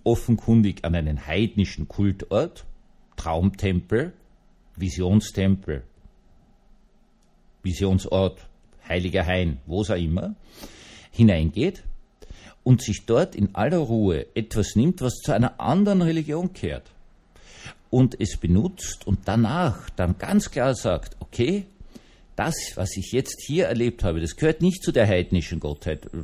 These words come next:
die ist nie erwähnt, keine Ahnung, wie die dortige Traumgottheit geheißen hat. Und jetzt hab ich's und das ist Ort meines Gottes. Und was ich hier geträumt habe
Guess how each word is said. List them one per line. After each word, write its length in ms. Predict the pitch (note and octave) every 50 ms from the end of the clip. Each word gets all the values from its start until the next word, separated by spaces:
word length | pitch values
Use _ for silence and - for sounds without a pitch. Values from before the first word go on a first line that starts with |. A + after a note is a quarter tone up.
| - - - E2 - -
die 100 | G2+ G#2
ist 140 | F#2+ - A2
nie 140 | B2 B2 A#2
erwähnt, 560 | G#2+ F2 G#2+ A#2+ C3+ B2+ G#2 - - - -
keine 160 | - E2+ -
Ahnung, 300 | - G2+ A2+ A2+ G#2 -
wie 100 | F2 F#2+
die 200 | E2 - F2+ -
dortige 420 | - F#2+ F#2+ - - F2 - F2 -
Traumgottheit 880 | - - F#2 G#2 C3 A#2 - F2 D#2+ - - - D2+ C#2+ - - -
geheißen 580 | - D2 C2+ C2 A#1 B1 A#1+ - - - G2+ G2
hat. 260 | C3 F3+ G#3+ - - - - - - - - - - - - - - -
Und 560 | - B2+ B2 B2+ B2 B2 B2 B2+ A2+ - - -
jetzt 360 | G2+ G2+ A2 A2 G2 - -
hab 200 | G2 F#2+ F#2 G2
ich's 440 | D3+ G#3 A3+ A3 - - - - - - - - - - - - - -
und 140 | G2 F2+ - -
das 360 | G2+ G#2 C3+ D#3 - - - - -
ist 320 | A#2 G2 - - - - -
Ort 420 | F#2 F#2+ G#2 A2 - - - -
meines 360 | F#2 F2 E2 F2+ F2+ F2 -
Gottes. 420 | - E2 D2 - - - C2+ - -
Und 120 | A2 G#2
was 180 | - C3+ C3+ -
ich 120 | C#3 - -
hier 120 | D#3 D3+
geträumt 640 | - A#2+ - - - A2 E3 G3+ G#3+ G3+ - - -
habe 360 | F#2 C#2+ C2 - - -